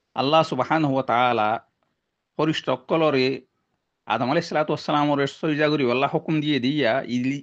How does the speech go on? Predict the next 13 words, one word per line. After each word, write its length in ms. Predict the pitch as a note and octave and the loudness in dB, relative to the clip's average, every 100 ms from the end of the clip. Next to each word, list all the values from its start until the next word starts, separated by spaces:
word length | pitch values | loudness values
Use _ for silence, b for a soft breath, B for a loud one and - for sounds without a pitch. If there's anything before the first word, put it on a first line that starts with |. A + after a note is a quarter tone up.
| - - | -12 -10
ইবলিস 420 | B2 C3 E3+ D3 | -2 0 -2 0
যে 120 | D3+ | -2
নাকি 240 | D3 C#3+ | 0 2
আছে 420 | C#3 A2 A2+ A#2+ - _ _ _ _ _ _ _ - | 2 0 -2 -8 -8 _ _ _ _ _ _ _ -4
শয়তানর 480 | C#3+ C3+ C#3 B2 | -4 0 0 0
সর্দার, 500 | B2 D3 C3 A#2 A2+ - _ _ _ _ _ _ _ _ _ _ | -2 -4 -2 0 0 0 _ _ _ _ _ _ _ _ _ _
ইতে 520 | D#3 C#3 C#3 C#3+ D#4 - _ _ _ _ _ | -10 -2 0 0 -2 -10 _ _ _ _ _
ইনকার 340 | C3 B2 B2 | -6 -2 -2
করি 180 | B2 C#3 | 0 -2
ফেলাই, 380 | D#3+ D#3 D#3 D#3 | 0 0 0 -2
ইতে 340 | D3+ D#3+ F3 - | -2 -2 -2 -4
তকব্বুরি 500 | C3+ - A#2+ A#2+ A#2+ | -8 -6 -2 0 0
গুজে, 400 | B2 A#2+ D3 F#3 | -2 -2 -2 -2